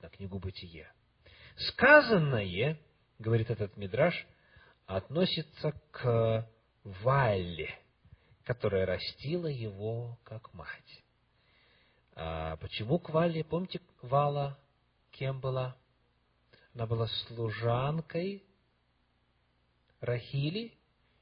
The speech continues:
и как служанка она, естественным образом, была нянькой,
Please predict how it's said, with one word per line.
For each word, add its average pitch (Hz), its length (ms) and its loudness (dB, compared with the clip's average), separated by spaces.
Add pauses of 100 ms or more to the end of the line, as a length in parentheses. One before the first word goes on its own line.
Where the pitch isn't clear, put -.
и 135 180 -2
как - 220 -10
служанка 131 520 -2
она, 110 140 -4
естественным 117 460 -8
образом, 123 300 -12
была 104 380 -8 (1120)
нянькой, 110 680 -6